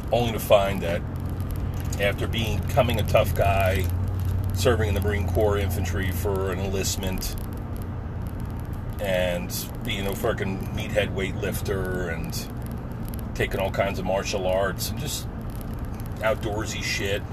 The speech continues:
all my life, I realized that all that grittiness, all that hard exterior doesn't mean shit if you, if you're not a decent person, if you're not a, a caring, empathetic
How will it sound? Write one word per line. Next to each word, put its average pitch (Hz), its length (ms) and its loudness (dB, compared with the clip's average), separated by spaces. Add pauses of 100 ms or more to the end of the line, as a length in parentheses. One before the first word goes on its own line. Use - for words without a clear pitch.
(760)
all 127 140 10
my 101 160 4
life, 85 500 0 (220)
I 110 60 2
realized 117 500 4
that 95 180 4 (680)
all 170 220 6
that 160 200 8
grittiness, 113 600 4
all 123 240 2
that 113 220 2
hard 107 500 6 (220)
exterior - 640 0 (340)
doesn't 156 180 0
mean 110 160 0
shit - 380 0 (1200)
if 90 160 0
you, 95 100 -4
if 95 200 -6
you're 104 80 -4
not 110 180 4
a 92 60 -2
decent 92 480 -4
person, 85 460 -4
if - 100 -8
you're 90 80 -6
not 98 220 0
a, 87 240 -4
a 87 40 -6
caring, 90 580 -2
empathetic 87 640 -4